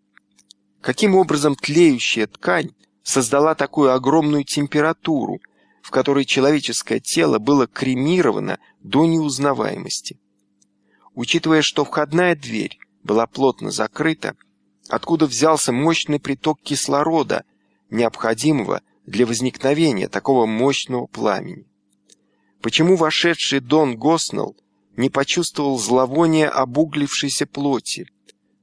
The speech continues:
только сладковатый голубой дымок? Если огонь охватил старика в гостиной, почему он, огонь, не оставил там никаких следов? Почему краска на ванной всего в нескольких дюймах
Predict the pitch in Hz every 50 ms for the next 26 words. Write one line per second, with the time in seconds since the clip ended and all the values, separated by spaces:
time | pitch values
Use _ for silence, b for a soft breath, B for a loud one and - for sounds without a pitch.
0 | _ _ - 147 156 - - - 143 - - - 147 151 147 - - - 135 131
1 | 123 143 165 185 - - 180 147 120 135 127 127 123 120 123 156 160 151 135 131
2 | 147 143 131 110 104 107 104 _ - - - - _ _ _ _ _ _ _ _
3 | _ _ _ _ _ _ _ - 113 127 - - 143 156 165 165 156 147 147 127
4 | 107 98 98 - - 131 135 - 180 165 151 - - - 143 139 135 - - 151
5 | 143 147 139 151 151 - - - - - 135 127 113 101 95 92 - - _ _
6 | _ _ _ _ _ _ _ - 110 - - - 127 139 160 175 170 156 131 107
7 | - _ - - 104 104 104 113 160 185 170 127 - _ _ _ _ _ - -
8 | 104 117 117 113 - - 156 165 165 143 - - 135 123 120 117 117 - - 120
9 | - - 160 151 - - - 127 127 135 143 - - 98 90 - - - _ -
10 | - _ _ _ _ _ _ _ _ _ _ _ _ _ _ _ _ - 107 -
11 | - 147 160 160 - - - 180 185 180 170 - - - 151 147 151 160 160 151
12 | 147 120 110 98 98 98 98 98 - - - _ _ _ _ _ _ _ _ -
13 | - - - 131 143 151 131 120 131 147 170 196 202 - - - 180 175 - -
14 | 175 165 151 139 135 135 123 107 101 98 98 - - -